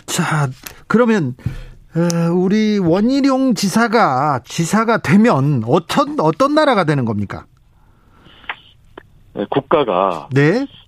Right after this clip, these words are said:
Speaker 2: 어, 지금 모든 일을 다 할 수 있을 것처럼 하면서 부동산, 일자리 전부 공공 위주로 해나가고 있는데요.
Speaker 1: 네.
Speaker 2: 결과는 실패거든요. 그래서 국가가 해야 할 일과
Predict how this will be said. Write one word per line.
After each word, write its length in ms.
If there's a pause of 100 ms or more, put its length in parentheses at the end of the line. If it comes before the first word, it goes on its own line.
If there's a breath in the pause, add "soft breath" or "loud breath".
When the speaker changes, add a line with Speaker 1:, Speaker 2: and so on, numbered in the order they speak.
(160)
Speaker 2:
어, 600 (400)
지금 840 (460 loud breath)
모든 580
일을 240
다 200
할 180
수 160
있을 140 (100)
것처럼 400
하면서 920
부동산, 760
일자리 480
전부 540
공공 360
위주로 460
해나가고 440
있는데요. 440 (160)
Speaker 1:
네. 160
Speaker 2:
결과는 380
실패거든요. 680 (380 loud breath)
그래서 220
국가가 680 (480 loud breath)
해야 200
할 160
일과 380